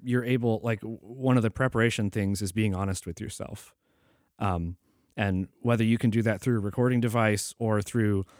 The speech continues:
taking notes, um, you know, being honest about, like, "Did I really play well?" Or, you know,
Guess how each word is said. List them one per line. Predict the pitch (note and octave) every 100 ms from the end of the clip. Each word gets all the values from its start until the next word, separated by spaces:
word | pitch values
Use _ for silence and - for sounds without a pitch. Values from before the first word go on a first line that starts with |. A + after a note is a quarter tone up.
| _
taking | - A#2+ A2+ G2
notes, | G2 G2 - - - _ -
um, | G#2 F#2+ F2+ E2 - _ _ _ -
you | G#2+
know, | F#2+
being | B2 C3+
honest | A2 A#2+ A2+
about, | G#2+ G#2+ G2
like, | G2+ F#2 -
"Did | A#2+
I |
really | A#2+ F#2+ C3 D#3+
play | - E3+
well?" | F3+ F3+ A3+ - _ _ _ _ _ _ _
Or, | G#2+ A2 G#2 G#2 -
you | - A2+
know, | G2 F#2+